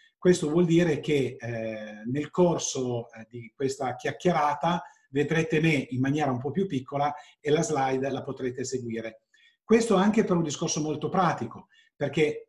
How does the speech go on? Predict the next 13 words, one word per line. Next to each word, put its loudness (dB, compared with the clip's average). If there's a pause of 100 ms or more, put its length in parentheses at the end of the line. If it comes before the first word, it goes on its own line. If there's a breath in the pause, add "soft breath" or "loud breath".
io -2
non 0
è 2
che 4
posso -2
trattare -2
tutte, 4
tutte -2
le 0
informazioni -4
contenute -6
nelle -4
slide, -14